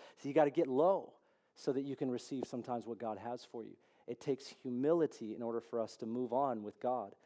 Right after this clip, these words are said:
He wants to remind us. We, we get high and mighty. We get filled with knowledge. We,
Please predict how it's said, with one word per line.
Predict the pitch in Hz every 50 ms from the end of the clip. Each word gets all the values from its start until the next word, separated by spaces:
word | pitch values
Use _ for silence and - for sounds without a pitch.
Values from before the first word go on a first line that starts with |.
| _ - - - _ _ -
He | - 180
wants | 175 202 196 190 -
to | -
remind | 151 151 139 139 147 196 226 214
us. | 147 -
We, | - 170 202
we | 180 175 226
get | 180 202 196 -
high | - - 185 185
and | 180 170 151 160
mighty. | 165 170 196 208 202 190
We | 156 151
get | 151 156
filled | - - - 196 196 190
with | 160 160 135
knowledge. | 147 165 170 180 185 190 190 190 175 147
We, | 156 156